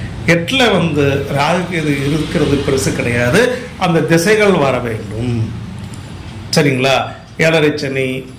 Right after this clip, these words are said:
கண்டச்சனி, அஷ்டமச்சனி, இந்த மாதிரி சனி வரக்கூடிய காலகட்டத்தில் இந்த மாதிரி கிரகங்கள் இருந்து திசை நடத்துமானால் அங்க வந்து கிடுக்கி பிடி போட்டு அந்த வேலையை காட்டும் அப்படிங்கிறது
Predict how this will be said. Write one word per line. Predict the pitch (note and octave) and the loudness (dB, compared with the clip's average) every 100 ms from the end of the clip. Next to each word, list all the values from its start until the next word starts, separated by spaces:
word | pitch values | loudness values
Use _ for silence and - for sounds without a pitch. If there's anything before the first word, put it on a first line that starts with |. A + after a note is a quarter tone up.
| - | -10
கண்டச்சனி, | C#3+ C#3 C#3+ D3 - B2 B2+ C3 | -2 2 4 2 0 -6 -6 -6
அஷ்டமச்சனி, | - C#3+ F#3 D#3+ - C3+ | -6 -2 0 2 0 0
இந்த | D#3+ A3 | 2 4
மாதிரி | A#3+ C4 | 4 4
சனி | - G3 | 2 4
வரக்கூடிய | G#3+ F#3+ F3+ F3 E3+ | 4 4 2 0 2
காலகட்டத்தில் | E3 D#3 D3+ A#3 | 2 2 2 2
இந்த | C#4 G#3 | 2 2
மாதிரி | G3 A#3 G#3+ - - - | 2 2 0 -4 -12 -4
கிரகங்கள் | F#3 G#3 G#3 G3+ | 0 0 0 0
இருந்து | F3+ G#3+ E3+ | 0 0 0
திசை | E3 G#3 | 0 0
நடத்துமானால் | F3 D#3 D#3+ D#3 C#3+ F3 C4 | 2 2 0 0 0 2 2
அங்க | A3+ F#3+ | 2 0
வந்து | F3 C#3+ D#3 D#3+ C3 A#2 - | 0 0 -2 -2 0 -2 0
கிடுக்கி | F#3+ F3+ G3 | 2 2 2
பிடி | D#3+ | 4
போட்டு | C#3+ D3 D3 F3+ | 2 2 2 2
அந்த | D3 | 2
வேலையை | A#2+ B2 C3 B2 | 4 4 4 2
காட்டும் | - A2+ A2+ - - - - | 0 0 0 -2 -4 -8 -6
அப்படிங்கிறது | - C3+ C#3+ C#3+ B2+ A#2 A#2 A2+ | -2 2 4 4 2 0 0 -2